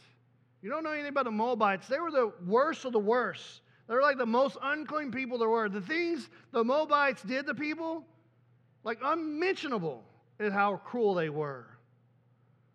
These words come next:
So this Moabite woman, we understand, redeemed by Boaz. We see a beautiful story out of that.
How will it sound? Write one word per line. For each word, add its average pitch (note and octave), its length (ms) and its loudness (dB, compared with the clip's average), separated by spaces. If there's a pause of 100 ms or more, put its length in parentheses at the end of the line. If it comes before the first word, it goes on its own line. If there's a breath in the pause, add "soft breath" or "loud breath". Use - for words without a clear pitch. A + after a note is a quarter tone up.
(160)
So A3+ 120 0
this G#3 100 0
Moabite A3 680 2
woman, D#3+ 320 -4 (160)
we G3+ 160 -2
understand, G#3 600 -4 (180)
redeemed F3+ 560 -2 (500 soft breath)
by F3 160 -4
Boaz. D#3+ 640 -2 (640)
We E3 100 -14
see F#3 160 -8
a F3+ 40 -4
beautiful F3 340 -4
story F3 420 -4
out D3+ 220 -4
of C#3+ 60 -6
that. C3+ 280 -8